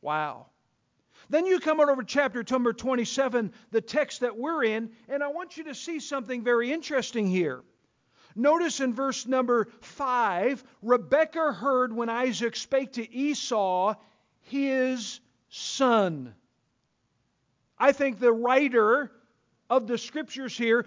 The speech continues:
under the inspiration of the Holy Spirit, very particularly writes here that this son Esau, that's Esau, that's Isaac's son. But look at verse number six. "Rebekah spake unto Jacob,"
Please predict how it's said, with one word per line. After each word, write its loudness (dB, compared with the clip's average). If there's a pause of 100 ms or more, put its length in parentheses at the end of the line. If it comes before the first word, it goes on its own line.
(120)
under 0
the 0
inspiration 0
of 0
the 0
Holy 2
Spirit, 2 (240)
very 6
particularly -2
writes 4
here 0 (300)
that -4
this 0
son 0
Esau, 2 (560)
that's -2 (120)
Esau, -4
that's 0
Isaac's 0
son. -4 (440)
But -2
look -2
at 0
verse 0
number 2
six. -2 (240)
"Rebekah 4
spake -2
unto 2
Jacob," 2